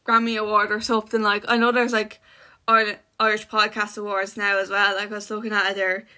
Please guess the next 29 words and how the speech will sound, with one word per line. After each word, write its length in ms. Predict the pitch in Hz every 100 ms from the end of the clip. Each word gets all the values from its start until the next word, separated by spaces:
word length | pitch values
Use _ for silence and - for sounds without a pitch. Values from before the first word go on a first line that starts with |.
| -
few 140 | 208
weeks 180 | 196 190
ago. 140 | -
I 20 | 101
was 80 |
like, 160 | - - _ _ _ _
"That's 180 | 285 320
gonna 160 | 415 392
be 120 | 262
me 340 | 196 208 233
someday," 440 | 277 226 208 196 -
like, 220 | - -
you 80 | 254
know? 360 | 254 262 294 - - - _
Um, 800 | - 226 220 214 214 208 208 196
so 220 | 226 208
yeah, 180 | 196 185
obviously 280 | 202 226 220
starring 360 | 214 208 208 202
in 240 | 202 202
it, 80 | - _ -
one 180 | 202
of 40 | 196
the 40 |
best 320 | 190 202 - -
things 440 | 196 196 196 196
I 100 | 196
did. 400 | 180 226 240 226 - - - - _
And 760 | 208 208 196 196 196 190 202